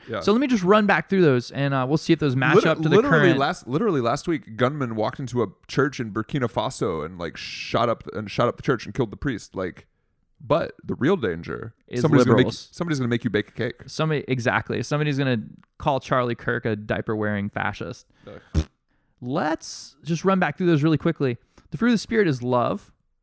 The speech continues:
Speaker 2: joy, peace, patience, kindness, goodness, faithfulness, gentleness,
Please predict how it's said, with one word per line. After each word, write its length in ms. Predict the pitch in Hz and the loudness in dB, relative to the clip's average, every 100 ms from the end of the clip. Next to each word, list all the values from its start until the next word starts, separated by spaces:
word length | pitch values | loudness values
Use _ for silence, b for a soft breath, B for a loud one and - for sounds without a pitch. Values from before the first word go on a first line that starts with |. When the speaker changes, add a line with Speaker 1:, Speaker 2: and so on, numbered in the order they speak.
| _ _ _ | _ _ _
Speaker 2:
joy, 680 | 113 107 127 196 156 110 147 - _ _ _ _ _ - | -16 -2 2 2 2 0 -4 -10 _ _ _ _ _ -12
peace, 640 | - 269 175 165 - - _ _ _ _ - | -6 -4 -4 -4 -10 -16 _ _ _ _ -8
patience, 720 | - 110 - 156 240 - - _ _ | -6 -6 -6 -8 -8 -12 -20 _ _
kindness, 800 | - - 127 120 107 143 - - _ _ _ _ _ _ _ _ - 120 | -10 -4 -2 -2 -2 -4 -8 -18 _ _ _ _ _ _ _ _ -12 0
goodness, 640 | 147 208 131 117 - - - _ _ _ _ _ _ _ _ _ _ _ | 2 2 0 -4 -8 -14 -20 _ _ _ _ _ _ _ _ _ _ _
faithfulness, 800 | - 131 127 147 143 196 - - _ | -4 -2 -2 -4 -4 -6 -10 -20 _
gentleness, 760 | 208 254 151 113 123 - - | -4 -2 -2 -4 -4 -10 -20